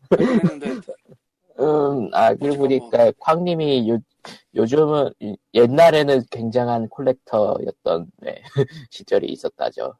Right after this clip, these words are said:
Speaker 2: 예.
Speaker 1: 알라딘에 오시면은 제가 그때그때 올리는 책과 디브이디를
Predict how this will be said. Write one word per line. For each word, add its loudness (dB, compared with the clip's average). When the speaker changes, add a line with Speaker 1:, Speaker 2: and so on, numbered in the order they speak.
Speaker 2:
예. -10
Speaker 1:
알라딘에 0
오시면은 -8
제가 -8
그때그때 -12
올리는 -10
책과 -12
디브이디를 -8